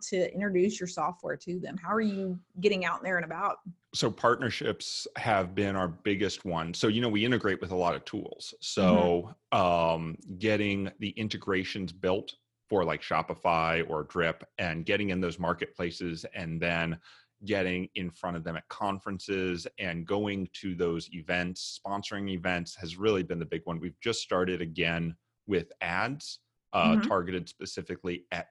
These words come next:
Speaker 2: different integrations. So if you're on ConvertKit and you look up,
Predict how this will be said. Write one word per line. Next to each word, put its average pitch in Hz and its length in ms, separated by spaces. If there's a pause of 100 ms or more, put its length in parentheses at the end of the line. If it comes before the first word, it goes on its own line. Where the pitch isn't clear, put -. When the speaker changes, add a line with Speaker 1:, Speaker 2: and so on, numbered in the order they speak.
Speaker 2:
different 87 280
integrations. 98 680
So 87 180
if 82 140
you're 90 140
on 82 120
ConvertKit 85 600 (340)
and 92 100
you 92 120
look 90 160
up, 90 160